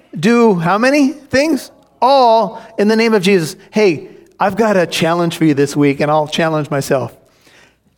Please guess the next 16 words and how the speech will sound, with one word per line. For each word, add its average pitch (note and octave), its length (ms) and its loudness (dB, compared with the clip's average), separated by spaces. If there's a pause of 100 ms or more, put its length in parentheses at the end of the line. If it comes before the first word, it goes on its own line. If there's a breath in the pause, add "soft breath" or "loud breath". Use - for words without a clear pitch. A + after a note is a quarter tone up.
(140)
Everything B3+ 540 2
you A#3 160 4
do G#3+ 220 2
this G3 200 0
coming F#3+ 340 0
week, E3+ 300 0
ask F3+ 300 -4
yourself G3 400 0
before F#3 400 2
you A3+ 160 2
do A3 200 4
it, D#3+ 160 0 (1080 soft breath)
"Could F#3 160 0
I G3 160 0
do G#3+ 240 2
this A3 560 0